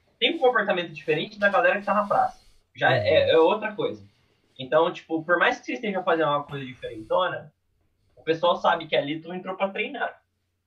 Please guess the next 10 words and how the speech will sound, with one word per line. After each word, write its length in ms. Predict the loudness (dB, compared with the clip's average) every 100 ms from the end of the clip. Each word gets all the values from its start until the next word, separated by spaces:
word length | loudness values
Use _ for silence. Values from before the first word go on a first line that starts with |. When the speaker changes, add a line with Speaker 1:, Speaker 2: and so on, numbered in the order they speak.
| _ _ _
Speaker 1:
Você 160 | -12
entrou 280 | -10 -8 -6
pra 100 | -2
realmente 400 | 0 0 -2 -8
fazer 380 | -8 -8 -6 -2
o 380 | -2 -4 -10 -12
negócio. 500 | -12 0 0 0 -6
Então, 140 | -6
assim, 220 | -6 -6 -6
Speaker 2:
Uhum. 420 | -6 -6 -8 -12